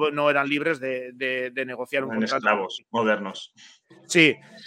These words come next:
Speaker 1: eh, de, más o menos, básicamente era, era lo que tenían. Eh, claro, esto luego con Andy Messerschmidt y compañía disputan un poco la aplicación, la letra de la reserve clause, y luego con Carl Flood en el sesenta y nueve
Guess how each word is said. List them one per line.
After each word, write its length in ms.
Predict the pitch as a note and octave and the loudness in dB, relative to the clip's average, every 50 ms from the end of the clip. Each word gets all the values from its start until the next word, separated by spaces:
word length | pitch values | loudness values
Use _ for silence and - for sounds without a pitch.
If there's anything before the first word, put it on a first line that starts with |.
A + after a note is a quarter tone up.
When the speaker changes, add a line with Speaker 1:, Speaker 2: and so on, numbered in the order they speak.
| - - - - - _ - | -20 -20 -20 -20 -20 _ 4
Speaker 1:
eh, 1200 | F3 E3 D#3 D3 C#3+ C#3+ C#3+ C#3+ C#3+ C#3 C#3 C#3 C3+ C3+ C3+ C3+ C3+ C3+ C3+ C3+ C3+ C3+ C3+ C3+ C#3 | 6 8 10 10 8 8 8 6 6 6 6 6 6 4 4 4 4 4 4 4 4 4 4 4 4
de, 100 | D3 D3+ | 2 2
más 280 | C#3+ D3+ D#3 E3 - | 4 6 6 6 8
o 80 | D#3+ D3 | 6 2
menos, 340 | B2+ B2 A2+ A2 G#2+ - - | 0 -2 -6 -8 -10 -12 -6
básicamente 640 | - D3 D3+ C#3 D#3 C3+ C#3 C#3 D3+ D#3 D3 E3 D#3+ | 2 2 2 2 4 2 4 4 4 4 8 8 8
era, 240 | D3 C#3+ C3+ C3 D3 C#3 | 10 10 8 8 6 6
era 180 | C#3 C#3 C3+ | 6 6 6
lo 100 | C3+ B2+ | 4 4
que 100 | C3 B2+ | 0 -2
tenían. 400 | G#2 A#2 A2 A#2 A#2+ A2+ G#2+ G2 _ _ _ _ _ _ _ _ _ _ - | -6 -6 -8 -6 -6 -6 -6 -8 _ _ _ _ _ _ _ _ _ _ 4
Eh, 560 | F3+ D#3+ D#3 D3+ D3 C#3+ C#3 C#3 C#3 C#3 - | 8 8 10 10 10 10 8 8 6 4 4
claro, 200 | - E3+ D#3+ D#3 | 6 6 6 6
esto 200 | D3 - - E3 | 4 2 2 2
luego 280 | D#3+ E3+ F3 E3+ D#3+ C#3 | 4 6 6 6 6 4
con 280 | C3 C3 B2+ B2+ B2+ | 4 -2 -2 -2 -2
Andy 240 | B2+ C3+ C#3 C#3 C#3 | -2 -2 0 0 0
Messerschmidt 800 | C3+ C#3 C#3+ C#3 - D3+ C3+ A#2+ B2+ C3+ C3+ C#3+ C#3 C#3 C#3 C3 | 2 2 0 2 2 -2 -2 -2 -4 -8 -8 -6 -6 -4 -4 -6
y 60 | C#3 | -4
compañía 600 | C3+ D3 C#3+ C3 C#3 C#3 D3 D3+ D#3 D3+ D3+ D3+ _ _ _ _ _ _ _ _ _ _ _ _ - _ | -4 -4 -2 -2 -2 -2 -2 -2 -2 -2 -2 -4 _ _ _ _ _ _ _ _ _ _ _ _ -20 _
disputan 640 | - D#3+ D3 D3+ D3 - - E3 E3+ D#3+ D#3+ D3+ D3 | -14 -8 -6 -6 -6 -4 0 0 0 4 4 2 2
un 80 | D3+ | 2
poco 420 | - D#3+ D#3 D3 D3+ D3 C#3+ C#3+ C#3+ | 0 2 2 4 4 4 4 4 4
la 140 | C#3+ C#3+ C#3+ | 4 4 2
aplicación, 640 | C#3 C#3 D3 - D3 B2+ - - E3+ D#3+ D#3+ D#3 D3 | 2 2 -2 -2 -2 -4 2 4 6 6 6 6 4
la 140 | C#3+ C#3 C3+ | 4 2 4
letra 420 | C#3+ D#3 C3+ C3+ C3+ C3+ C3 C3+ | 4 2 2 2 2 2 2 2
de 300 | C3+ C3+ C3+ C3+ C3+ C3+ | 2 0 0 0 0 0
la 120 | C#3 C#3+ | 0 0
reserve 280 | C#3 C3+ B2 D#3+ D3+ - | -2 -2 -4 -4 -6 -4
clause, 260 | - E3 E3 E3 C#3+ D3 | 0 0 0 2 0 -2
y 40 | |
luego 380 | C3+ C#3 C#3 C#3+ C#3+ D3 D3 - | -6 -4 -4 -2 -4 -4 -6 -8
con 560 | - C#3 C3+ B2+ B2 B2 A#2+ A#2+ A#2+ A#2 A#2+ - | -10 -10 -10 -8 -10 -12 -16 -16 -18 -18 -20 -4
Carl 220 | - D3+ D3+ C#3 | 0 0 0 0
Flood 360 | - - D#3 E3 E3+ E3+ D3+ | -2 -2 0 0 2 2 0
en 120 | D#3 C3+ C#3 | 0 -4 -4
el 80 | C3 B2 | -8 -10
sesenta 500 | - - - C#3 B2+ A#2+ - C3+ C3 B2+ | -8 -10 -10 -12 -10 -4 -2 0 0 0
y 60 | C3 | -2
nueve 560 | C3 C3+ D3 D#3 D#3+ E3 D#3+ D#3+ D#3+ E3+ F3+ | -4 -6 -4 0 2 4 6 6 6 6 4